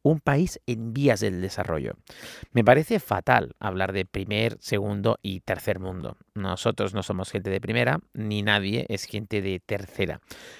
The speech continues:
Me parece que categorizarlo así es terrible. Yo, miren, eso de en vías de desarrollo me parece que está bien, porque España sigue siendo un país en vías de desarrollo si lo comparamos con, no sé,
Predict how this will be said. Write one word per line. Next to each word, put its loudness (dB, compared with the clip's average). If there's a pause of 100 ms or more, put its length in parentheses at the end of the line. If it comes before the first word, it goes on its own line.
(140)
Me -4
parece 0
que -2
categorizarlo 0
así -2
es -8
terrible. -10
Yo, 4
miren, -2
eso 0
de 2
en 0
vías 4
de 2
desarrollo 2
me 0
parece -2
que -8
está -4
bien, 0 (440)
porque -2
España 0
sigue -4
siendo -4
un -4
país 0
en -6
vías 0
de -2
desarrollo 2
si -4
lo -4
comparamos -2
con, -4
no -6
sé, 0